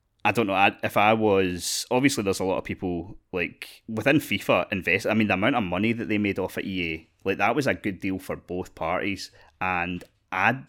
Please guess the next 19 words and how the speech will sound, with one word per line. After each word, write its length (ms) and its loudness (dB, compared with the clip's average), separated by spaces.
would 220 0
be 100 0
concerned 840 -2
that 240 -6
it's 160 -8
not 360 -2
sunk 460 -4
in 260 -2
yet 420 -2
over 280 0
there 320 -2
at 360 -2
fifa, 480 -4
just 320 -6
how 140 0
much 420 -6
of 140 -6
a 80 -2
disaster 720 -6